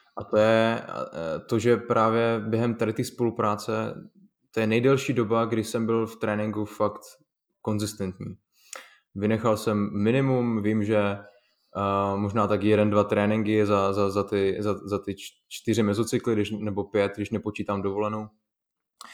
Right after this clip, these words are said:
A i třeba, eh, jeden z posledních podcastů, který jsme spolu měli, řešili jsme právě zranění kolen a podobně, tak, eh, tady tohle byla zároveň pro mě doba, kdy jsem byl schopen cvičit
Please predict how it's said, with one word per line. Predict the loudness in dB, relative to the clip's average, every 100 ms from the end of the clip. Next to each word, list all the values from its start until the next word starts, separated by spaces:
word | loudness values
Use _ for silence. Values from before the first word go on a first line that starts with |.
| -20 -20 -6
A | 2 4 6 6 4 2 -2 -4
i | -4
třeba, | -4 -2 2 4 4 0
eh, | -4 -6 -6 -6 -6 -8 -12 -6 -2
jeden | -2
z | -2
posledních | -4 -2 -2
podcastů, | -4 0 0 -2 -6
který | -8
jsme | -6 -6
spolu | -4 -2
měli, | 0 0
řešili | 0 -2 -4
jsme | -4 -4 -2
právě | 0 0 0
zranění | 0 -2 -2 -4 -4
kolen | 0 0 0
a | -4
podobně, | -4 -4 -2 -6 -10 _ -20 -20 _ _
tak, | -2 0 -2 0
eh, | 2 4 2 2 0 -4 -8 _ _ _ _
tady | 0 0
tohle | 2 2 2
byla | 4 4
zároveň | 4 2 0
pro | 0
mě | -2 0
doba, | 0 0
kdy | 0
jsem | -2 -2 -2 -4 -4
byl | -4
schopen | -4 -6 -6 -4 -4
cvičit | -6 -8 -6 -8